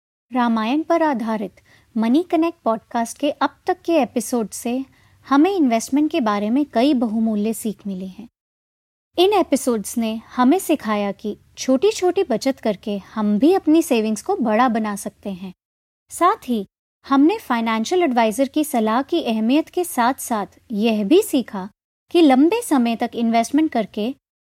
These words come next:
हम बड़ी पूंजी जमा कर सकते हैं। इसके अलावा हमने सीखा कि हर चमकती चीज सोना नहीं होती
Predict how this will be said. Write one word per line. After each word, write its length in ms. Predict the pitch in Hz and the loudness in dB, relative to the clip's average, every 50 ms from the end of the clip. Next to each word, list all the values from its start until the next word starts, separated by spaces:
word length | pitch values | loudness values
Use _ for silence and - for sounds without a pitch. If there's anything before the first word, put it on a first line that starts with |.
| _ - | _ 0
हम 260 | 320 349 392 381 294 | 2 2 4 4 4
बड़ी 300 | 202 233 233 226 294 370 | 4 4 4 4 4 2
पूंजी 400 | 359 - 320 320 302 311 320 302 | 2 2 2 4 4 4 4 2
जमा 280 | 233 220 208 202 208 | 2 0 0 -2 -4
कर 140 | 202 - 208 | -4 -6 -8
सकते 360 | 185 - - 190 - _ - | -8 -8 -12 -12 -12 _ -14
हैं। 420 | 185 185 185 185 - - - - _ _ _ _ _ - | -12 -12 -12 -14 -16 -18 -20 -20 _ _ _ _ _ -8
इसके 340 | 269 220 - - - 240 226 | -8 -8 -8 -4 -2 0 2
अलावा 520 | 220 226 226 220 220 214 226 277 349 - _ _ _ _ _ _ _ _ _ _ _ _ | 2 4 4 2 2 2 2 2 0 0 _ _ _ _ _ _ _ _ _ _ _ _
हमने 360 | - 302 349 392 427 466 494 | 0 2 4 4 4 0 -2
सीखा 500 | 480 - - 269 247 - 233 202 190 - - _ _ _ | -2 0 0 0 0 0 -6 -6 -6 -8 -14 _ _ _
कि 140 | - 302 302 | 0 2 2
हर 340 | 262 220 - - - 285 359 | 2 0 -4 0 0 0 0
चमकती 480 | - - 339 302 302 294 - - 320 311 | 2 2 2 2 2 2 0 -2 -4 -2
चीज 260 | - - 320 359 349 | 0 0 -2 -2 -2
सोना 440 | - - - 220 208 202 196 208 220 | -6 -10 -8 -6 -6 -4 -4 -2 -2
नहीं 320 | 247 302 330 359 392 392 | 0 -2 -2 -2 -6 -4
होती 380 | 359 320 - - 233 202 175 | -2 -2 -2 -2 -6 -6 -8